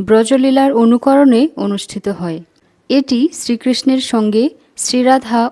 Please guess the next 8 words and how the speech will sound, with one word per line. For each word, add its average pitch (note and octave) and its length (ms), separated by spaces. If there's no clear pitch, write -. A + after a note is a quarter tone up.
ও G#3 280
গোপিনীদের A#3 720
প্রেম D4 400
ও A3 240
আধ্যাত্মিক B3 580
লীলাকে A#3 600
কেন্দ্র A#3 360
করে B3+ 340